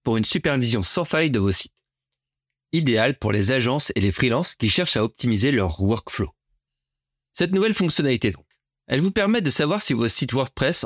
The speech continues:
ont des failles de sécurité et plus précisément dans les extensions que vous utilisez. Une illustration sur le tableau de bord indique clairement si des failles ont été détectées, vous permettant ainsi de prendre des mesures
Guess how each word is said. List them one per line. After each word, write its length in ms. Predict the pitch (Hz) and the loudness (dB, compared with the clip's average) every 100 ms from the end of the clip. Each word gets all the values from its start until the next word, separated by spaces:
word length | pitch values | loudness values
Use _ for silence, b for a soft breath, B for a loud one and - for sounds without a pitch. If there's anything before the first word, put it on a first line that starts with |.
| - | -2
ont 100 | 110 | 0
des 120 | 107 | 0
failles 220 | - 160 | 0 0
de 100 | 117 | 0
sécurité 680 | - 113 - 107 98 - - | 0 -2 0 -2 0 -2 -4
et 140 | 104 98 | -6 -6
plus 240 | _ 208 | _ -4
précisément 640 | - 151 - 117 113 175 - _ | 0 0 2 2 2 -2 -4 _
dans 140 | 104 | 0
les 200 | 98 95 | 2 2
extensions 480 | 185 - 135 - 165 | 0 0 -2 0 0
que 120 | 151 | 0
vous 200 | 104 107 | 0 0
utilisez. 440 | 123 120 101 80 - _ _ _ - | 0 0 0 0 -4 _ _ _ -2
Une 140 | 104 | 0
illustration 600 | 139 175 - 151 127 151 | 2 0 0 -2 0 0
sur 120 | 127 | 0
le 80 | 98 | 0
tableau 300 | 85 139 127 | 0 -2 0
de 40 | 107 | 0
bord 220 | 127 175 | 0 0
indique 300 | 117 98 _ | 0 -2 _
clairement 420 | 156 123 104 117 _ _ | -2 0 0 -2 _ _
si 160 | - 135 | -6 0
des 100 | 123 | 0
failles 220 | 127 190 | 2 0
ont 80 | 135 | 0
été 180 | 110 135 | 0 0
détectées, 600 | 123 151 135 - 90 - _ _ _ | 0 -2 -4 -2 -4 -4 _ _ _
vous 100 | 104 | -2
permettant 480 | 175 170 175 139 120 | 0 0 0 -2 -2
ainsi 260 | 151 156 123 | -2 -2 0
de 100 | 104 | 0
prendre 240 | - 147 | 0 0
des 120 | 117 98 | 2 2
mesures 400 | 107 113 147 | 2 2 0